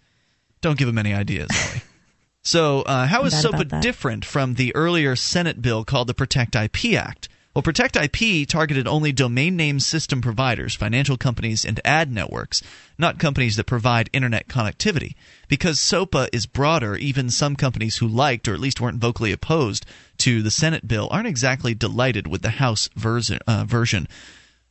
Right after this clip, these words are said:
Speaker 1: So a representative from Verizon said they continue to look at sopa, and while it's fair to say we have concerns about the legislation, we're working with congressional staff to address those concerns. A T and T,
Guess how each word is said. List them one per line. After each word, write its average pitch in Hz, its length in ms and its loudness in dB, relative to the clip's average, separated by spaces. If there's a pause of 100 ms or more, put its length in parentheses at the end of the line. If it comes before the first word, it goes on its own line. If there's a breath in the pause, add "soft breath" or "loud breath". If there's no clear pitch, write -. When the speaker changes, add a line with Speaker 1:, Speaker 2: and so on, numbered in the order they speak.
Speaker 1:
So 117 220 2
a 110 60 2
representative 120 520 0
from 110 160 0
Verizon 110 640 0
said 110 220 -2
they 110 140 -2
continue 123 360 0
to 107 80 -2
look 131 220 0
at 139 80 0
sopa, 113 440 2
and 113 100 0
while 110 220 2
it's - 140 -4
fair 123 200 2
to 117 60 -2
say 127 180 2
we 120 100 2
have 120 140 -2
concerns 127 440 -2
about 117 200 -2
the - 80 -6
legislation, 113 640 0
we're 107 100 0
working 127 320 0
with 110 160 -2
congressional 113 540 -2
staff 117 320 0
to 110 120 0
address 147 320 0
those - 220 -2
concerns. 110 460 0
A 127 120 2
T 127 200 0
and 113 120 0
T, 135 380 0